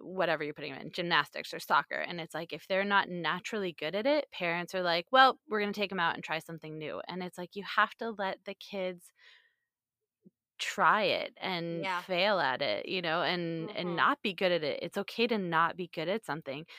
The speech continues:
Speaker 1: but it doesn't mean you just leave it. Maybe, <laughs> maybe you're awful at dancing, but you enjoy it.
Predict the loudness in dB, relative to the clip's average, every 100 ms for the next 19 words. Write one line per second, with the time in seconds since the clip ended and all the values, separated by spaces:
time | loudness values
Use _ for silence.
0 | -20 -8 -4 0 2 2 2 2 0 -4
1 | -6 -6 -2 0 2 2 2 -2 2 2
2 | 6 6 6 4 2 4 4 4 4 4
3 | 8 6 6 4 6 4 4 2 2 0
4 | 0 0 4 4 4 2 0 2 4 6
5 | 6 4